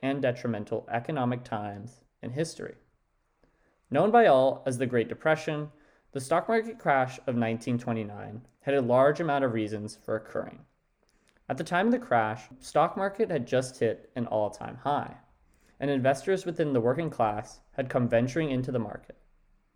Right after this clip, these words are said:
Unfortunately, a lot of them were buying stocks off margin, which essentially means they were borrowing money from banks to buy stocks, hoping that they would continue their upward trends,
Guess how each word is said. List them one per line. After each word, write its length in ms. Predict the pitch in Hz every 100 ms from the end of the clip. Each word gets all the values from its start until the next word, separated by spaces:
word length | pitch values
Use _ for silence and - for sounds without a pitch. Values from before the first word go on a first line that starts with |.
| _
Unfortunately, 760 | 143 147 185 185 185 175 165 160 - _ _ _ -
a 60 |
lot 160 | 143 190
of 60 |
them 120 | 233 277
were 80 |
buying 380 | 233 135 131 131
stocks 480 | 127 - 107 107 - -
off 200 | 104 -
margin, 480 | 113 139 135 104 - - _ _ _ _ _
which 160 | - 131
essentially 420 | 156 180 180 208
means 400 | 151 135 131 131 -
they 80 | -
were 100 | 160
borrowing 480 | 131 123 123 131 135
money 380 | 113 110 107 107 -
from 180 | 120 113
banks 400 | 139 147 143 -
to 120 | -
buy 160 | 135 104
stocks, 540 | - 139 139 139 - - - _ _
hoping 280 | 160 156 113
that 140 | 196
they 100 | 190
would 160 | 160 156
continue 440 | 143 131 135 143
their 180 | 143 139
upward 380 | 120 - 123 -
trends, 540 | - 104 101 120 -